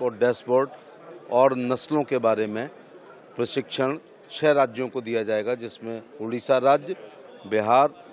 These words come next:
बंगाल, छत्तीसगढ़, अ, और झारखंड। अ, तो इसके एक्सपर्ट लोग आए हैं, आईसीएआर के लोग हैं, डायरेक्टर एनिमल हस्बेंड्री हैं, प्रिंसिपल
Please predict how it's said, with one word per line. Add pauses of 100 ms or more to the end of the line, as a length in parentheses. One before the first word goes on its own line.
(160)
बंगाल,
छत्तीसगढ़,
अ, (220)
और (160)
झारखंड।
अ, (1120)
तो (300)
इसके
एक्सपर्ट
लोग
आए
हैं,
आईसीएआर
के
लोग
हैं,
डायरेक्टर
एनिमल
हस्बेंड्री
हैं,
प्रिंसिपल